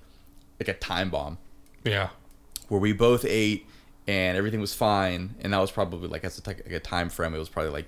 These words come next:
Speaker 1: midnight-ish.
Speaker 2: Yeah.
Speaker 1: And then at, like, three, I wake up from a dead sleep.
Speaker 2: Oh, no.
Speaker 1: With the, with the stomach rumblies.
Speaker 2: Oh, yeah.
Speaker 1: And I look over my phone, it was, like, two minutes ago, you know, such and such texted you,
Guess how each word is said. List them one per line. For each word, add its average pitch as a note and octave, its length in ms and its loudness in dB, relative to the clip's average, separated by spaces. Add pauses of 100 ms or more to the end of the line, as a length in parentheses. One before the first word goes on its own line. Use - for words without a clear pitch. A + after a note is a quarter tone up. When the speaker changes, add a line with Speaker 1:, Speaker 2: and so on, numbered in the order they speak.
Speaker 1:
midnight-ish. E2 960 -4 (240)
Speaker 2:
Yeah. G#2+ 260 2 (240)
Speaker 1:
And G#2 140 2
then G2 140 4
at, F2+ 100 0
like, F2+ 320 -2 (540)
three, F2 760 -2 (1120)
I F#2+ 100 4
wake F2 280 4
up - 320 0 (200)
from - 160 -8
a E2+ 60 -2
dead F2 340 2
sleep. - 500 -6
Speaker 2:
Oh, F#2 280 -2
no. F#2+ 480 -4
Speaker 1:
With - 140 -4
the, F#2+ 80 -2
with F2+ 300 -4
the F#2 80 -2
stomach F2+ 400 0
rumblies. D#2+ 520 -4
Speaker 2:
Oh, G#1 140 -2
yeah. - 380 -4 (500)
Speaker 1:
And F#2+ 100 2
I F#2+ 120 8
look G#2+ 380 2
over G#2+ 200 4
my F#2 120 4
phone, F#2+ 360 2
it F2 80 -6
was, E2+ 100 -4
like, E2+ 200 -4
two A#2+ 180 2
minutes F#2+ 260 0
ago, E2+ 380 0 (380)
you F2+ 120 -4
know, E2 140 -4
such F#2 280 0
and F2+ 80 -4
such - 280 -2
texted E2+ 400 -4
you, E2 240 -2